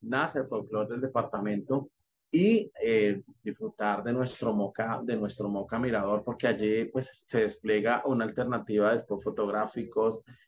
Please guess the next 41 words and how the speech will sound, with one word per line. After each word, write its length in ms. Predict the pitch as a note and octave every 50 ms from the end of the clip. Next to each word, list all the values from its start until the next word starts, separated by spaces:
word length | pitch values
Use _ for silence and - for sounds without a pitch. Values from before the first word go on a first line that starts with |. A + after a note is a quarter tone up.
| _ _ _ _ _ _ _ _
paisajismo, 1200 | - A#2+ A#2+ A#2 A2 - - G#2+ G#2 - - C3 B2+ B2+ A#2+ - - A#2+ A#2+ A#2+ A#2+ A#2+ A#2+ B2 - - - - _ _ _
gastronomía, 1200 | - A2+ A#2 A#2 - - - A2+ A2+ A2+ G#2+ G#2+ A#2 A#2+ C3 C3 C3 B2+ A#2+ A#2+ A#2 A2+ A#2 A#2 A#2 - _ _ _ _ _ _ _ -
eh, 480 | A2 A2+ A2+ A2+ A2 A2 A2 A2 - -
está 380 | A#2+ - - - - G#2+ G#2+
el 140 | G#2+ G#2 -
Tren 260 | - B2 B2+ B2+ C3
de 80 | C3+ C3+
la 80 | C#3
Alegría, 480 | C3+ B2 A2 G#2 A2 G#2 G2+ A2 A2+ -
porque 260 | C3 - - - A2
es, 160 | G#2 - -
es, 220 | A2 G2+ G#2 G2+ -
es 180 | A2 G2+ G2
algo, 380 | B2 B2 B2+ A#2 A#2 B2+ C3 B2+
es 100 | A#2 G#2+ A2+
una 220 | A2+ A2+ A2+ A#2+
adquisición 540 | A#2+ - - D3 C3 B2+ A2+ G#2 A2+ G#2 G#2 G#2
nueva 280 | A2+ A#2 A#2 A#2 B2+
que 240 | C3 - B2+ A2+ G#2+
ha 140 | G2 F#2 A2
gustado 460 | A2+ B2+ B2+ - - B2+ B2 B2 B2+
muchísimo, 720 | C3+ B2+ B2 - - B2 A2+ - - B2+ B2+ C3 C#3+ E3+ - _ _ _ _ _ _ _ _ _ _ _ -
y 440 | F#3+ F#3 G3 G#3 A3 - - - _ _
también 340 | - C#3 C#3 D3 C3+ A#2 G#2+
puedes 240 | A2 A2+ A#2 A#2+ A2+
llegar 320 | B2+ B2+ A2+ G#2+ G#2 G2
hasta 160 | G#2+ G#2+ - A2+
las 200 | A2 A2 - -
termales 340 | G#2+ G#2+ G#2+ G#2+ G#2+ G#2+
San 140 | - A2+ G#2+
Sebastián, 500 | G#2 A2 G#2 G#2 G#2 - - A#2 A2 G#2+
allá 220 | G#2+ G#2 G2+ G#2+ G#2+
en 80 | G#2
La 120 | G#2 G2+ -
Plata, 460 | - A#2+ B2 B2 B2 - A#2+ A2 A2+
Huila, 640 | A2+ A#2+ C3 C#3 D3 D3 C#3+ C#3+ C#3+ C#3+ C#3+ - -
y 240 | E3+ F3+ F#3 F3+
en 140 | F3 D3+ C#3
la 80 | B2+ A#2
Argentina 880 | A2+ A2 A2+ G#2+ G#2 - - A2 G#2+ G#2 G#2+ A2 A2+ A2+ A2+ A#2 - -
también 380 | A2 G#2+ G#2 G#2 G#2 G#2 -